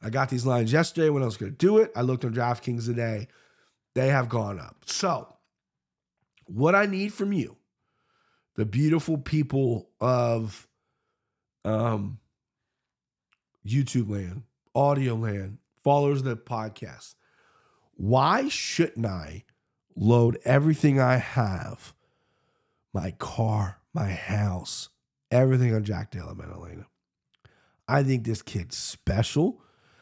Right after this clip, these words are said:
I think he's tough. I think his boxing is good. I think obviously there's some things we gotta, some questions we gotta be answered with the ground game.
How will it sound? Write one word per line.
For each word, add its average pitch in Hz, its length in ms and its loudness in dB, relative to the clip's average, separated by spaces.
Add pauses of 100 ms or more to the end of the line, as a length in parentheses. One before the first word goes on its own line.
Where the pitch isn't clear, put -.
(220)
I 123 160 4
think 117 240 0
he's 92 300 -6
tough. 147 560 0
I 113 120 4
think 113 220 0
his 92 140 -2
boxing 104 640 -4
is 82 120 -12 (400)
good. 127 440 2 (520)
I 135 140 4
think 139 220 2
obviously 131 440 4
there's 123 420 2
some 113 220 -6
things 127 340 -2
we 127 100 -2
gotta, 120 360 -4 (300)
some 139 140 -8
questions 151 520 -4
we 143 120 -2
gotta 143 220 -2
be 127 240 -2
answered 135 240 -2
with 139 160 -2
the 117 60 -8
ground 127 400 0
game. 165 320 0